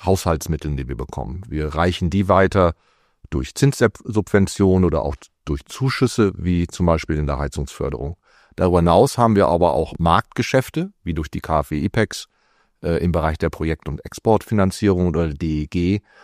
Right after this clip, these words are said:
wo wir kleine und mittelständische Unternehmen vor allem auch in Schwellenländern, äh, begleiten. Und dort setzen wir unsere eigene Bilanz ein,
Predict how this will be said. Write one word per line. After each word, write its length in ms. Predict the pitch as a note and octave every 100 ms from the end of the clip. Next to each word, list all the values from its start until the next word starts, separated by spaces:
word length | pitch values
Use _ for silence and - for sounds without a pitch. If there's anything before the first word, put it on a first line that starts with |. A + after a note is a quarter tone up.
| _ -
wo 180 | F2+
wir 240 | D#2+ D#2 D#2 _ -
kleine 340 | - F2 G#2
und 120 | F2+ E2+
mittelständische 580 | G2+ F#2+ F#2 F2+ E2+
Unternehmen 680 | F2+ E2+ D#2+ E2 E2 E2 - - -
vor 200 | - D#2
allem 140 | E2+
auch 140 | -
in 80 | D#2+
Schwellenländern, 1000 | - F2+ G#2 A2+ - F#2+ G#2 G#2 F#2+ F#2 -
äh, 140 | - D#2+
begleiten. 580 | D#2 - D2+ E2+ G2 F#2+ - -
Und 80 | G#2
dort 220 | G2+ -
setzen 300 | A#2+ - A#2+
wir 100 | G#2
unsere 240 | G#2 F2
eigene 260 | F2+ G2+ G2
Bilanz 400 | F#2 F#2+ F2+ -
ein, 300 | - -